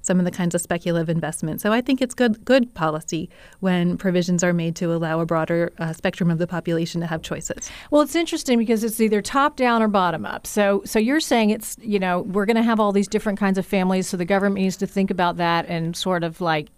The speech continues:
Speaker 2: push developers into making those housing. But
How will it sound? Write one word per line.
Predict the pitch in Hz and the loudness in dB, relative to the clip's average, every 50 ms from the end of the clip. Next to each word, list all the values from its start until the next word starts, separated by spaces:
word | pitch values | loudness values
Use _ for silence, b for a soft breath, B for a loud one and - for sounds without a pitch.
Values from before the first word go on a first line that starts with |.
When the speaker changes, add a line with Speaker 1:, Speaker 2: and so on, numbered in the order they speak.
| - - - | -20 -20 -20
Speaker 2:
push | - - 220 208 - | -2 -2 0 0 0
developers | - 180 196 190 185 185 - 190 175 - | -2 0 0 0 0 0 -2 -2 -2 0
into | 185 175 180 | 0 0 2
making | 175 175 180 175 - 185 | 2 0 -2 -2 -2 -4
those | 175 170 170 180 - | -2 -2 -2 0 0
housing. | 214 262 285 302 285 233 202 190 | 2 2 2 2 2 2 2 2
But | 185 196 202 196 185 | 4 4 2 2 0